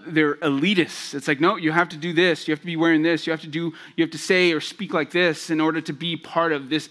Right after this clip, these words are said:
in cra-, inner crowd." But see, that's not the case with what Christ is saying here in this parable, right? God wants everyone to be saved. And we should be inviting others into that same forgiveness that we've received, that we're experiencing,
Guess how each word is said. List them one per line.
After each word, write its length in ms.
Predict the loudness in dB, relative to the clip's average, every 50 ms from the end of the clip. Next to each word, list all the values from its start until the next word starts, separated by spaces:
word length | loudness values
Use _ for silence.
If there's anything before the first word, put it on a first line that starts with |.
| _ _
in 300 | 2 2 4 4 2 -2
cra-, 340 | -4 -4 -2 -2 -2 0 0
inner 220 | 0 0 0 0
crowd." 480 | -2 -6 -6 -2 -2 0 -2 -2 -4 -8 -14 _ _ _ _ _ _ _ _ _ _ _ _ _ _ _ _ _ _ _ _ _ _ _ _ _ _ _ _ _
But 100 | -8 -6
see, 80 | -2
that's 200 | -2 -2 -2 -2
not 100 | -4 -4
the 80 | -4 -6
case 340 | -4 -2 0 0 0 0 -2
with 140 | -6 -6 -6
what 120 | -8 -6
Christ 300 | -2 -2 -2 -2 -2 -6
is 60 | -10
saying 220 | -8 -6 -4 -4 -4
here 120 | -4 -4
in 80 | -6 -8
this 100 | -10 -10
parable, 440 | -6 -4 -4 -4 -4 -8 -12 -16 -18 _ _ _ _ _ _ _ _ _ _ _ _ _ _ _ _ _ _ _ _ _ _ _ _ _ _ _ _
right? 120 | -6 -4 0
God 220 | 2 2 2 2
wants 240 | -2 -6 -8 -10 -8 -6
everyone 380 | -6 -6 -4 -2 -2 -2 -2 -4
to 80 | -6 -8
be 100 | -10 -10
saved. 460 | -10 -10 -10 -10 -10 -12 -14 -16 -20 _ _ _ _ _ _ _ _ _ _
And 80 | -2 -2
we 60 | -2
should 160 | -2 -4 -6
be 180 | -6 -6 -4 -2
inviting 540 | -2 -2 0 0 2 2 2 4 2 0 0 -2
others 340 | -4 -4 -4 -4 -4 -6 -4
into 280 | -4 -4 -4 -4 -4 -4
that 160 | -4 -4 -4
same 260 | -4 -2 -2 -2 -2
forgiveness 460 | -6 -8 -6 -4 -4 -4 -4 -6 -6
that 180 | -8 -10 -8 -6
we've 360 | -4 -4 -2 -4 -4 -6 -8
received, 540 | -8 -8 -8 -8 -8 -8 -6 -6 -8 -10 -14 -18 -20 -12 -6
that 160 | -4 -4 0
we're 200 | 2 2 2 2
experiencing, 800 | 2 -2 -8 -6 -4 -2 0 0 0 -2 -2 -4 -4 -4 -4 -6